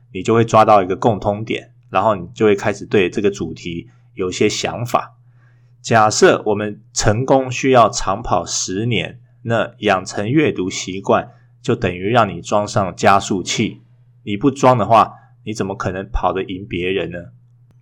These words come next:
第三点，看书呢是一种 input，input 跟 output，所以 output 是另外一半。你一定会觉得说我要讲大量创作，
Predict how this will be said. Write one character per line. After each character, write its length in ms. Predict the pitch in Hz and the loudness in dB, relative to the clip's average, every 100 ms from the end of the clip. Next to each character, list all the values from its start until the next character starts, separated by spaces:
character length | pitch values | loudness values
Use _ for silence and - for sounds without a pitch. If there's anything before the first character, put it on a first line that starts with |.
| _ _ | _ _
第 120 | 175 | 2
三 240 | - 135 131 | 6 6 6
点， 280 | 87 - _ _ - | 0 -2 _ _ -6
看 300 | - 147 113 | 2 2 2
书 300 | - 120 117 | 0 0 2
呢 280 | 98 90 | -2 -2
是 160 | - 113 | 0 0
一 60 | 98 | 0
种 140 | 78 | -2
input，input 1300 | 104 101 104 104 - _ _ _ - 143 139 127 135 | -4 -6 -4 -4 -6 _ _ _ 0 0 0 4 4
跟 140 | 104 113 | 4 0
output， 520 | 104 98 - 120 - | 2 2 0 -8 -6
所 160 | - 123 | 2 2
以 240 | 92 - _ _ _ _ | 2 -4 _ _ _ _
output 440 | 156 139 - 135 | 4 4 2 -2
是 120 | 92 117 | -2 -2
另 200 | 143 120 | 0 2
外 160 | 101 | 0
一 80 | 82 | 0
半。 320 | - 87 - _ _ _ _ _ _ _ | 0 -2 -2 _ _ _ _ _ _ _
你 180 | 107 113 | -2 2
一 60 | |
定 120 | 147 165 | 4 6
会 140 | 175 | 6
觉 120 | 117 | 6
得 120 | 113 | 6
说 320 | 110 120 113 - | 6 6 6 4
我 140 | 98 | 4
要 120 | 110 | 4
讲 360 | 113 90 82 - | 4 2 0 2
大 200 | 110 101 | 6 6
量 200 | 98 90 | 4 0
创 340 | 87 - 95 85 | -2 -2 -2 -2
作， 360 | 101 82 - | -2 -2 -6